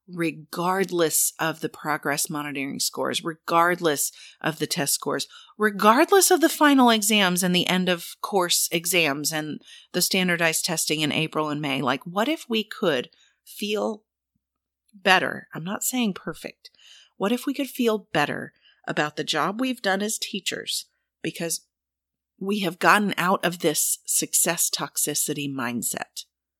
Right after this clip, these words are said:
like perfect or nothing, all or nothing? Failure's not an option. Success is the only way. Like, if, if success is the only way, then I challenge you to include failure as part of that picture of success.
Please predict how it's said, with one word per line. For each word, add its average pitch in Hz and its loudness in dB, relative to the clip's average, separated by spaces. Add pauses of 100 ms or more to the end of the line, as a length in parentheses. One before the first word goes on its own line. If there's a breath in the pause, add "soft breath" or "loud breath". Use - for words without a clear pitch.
(140)
like 139 -2
perfect 156 0
or 143 0
nothing, - -4 (180)
all 156 6
or 151 0
nothing? 151 -6 (1160)
Failure's 160 4
not 143 -2
an 147 -8
option. 131 -2
Success - 2
is 156 -4
the 156 0
only 143 -2
way. 101 -2 (400 loud breath)
Like, 156 -4
if, 165 -6
if 170 -4
success - 0
is 240 0
the 233 4
only 233 4
way, 175 -2
then 151 -4
I 143 -4
challenge 170 -2
you 185 -2
to 185 0
include 185 0
failure 160 2
as - -2
part - 0
of 156 -8
that 131 -2 (420 loud breath)
picture 143 2 (160)
of 135 0
success. - -4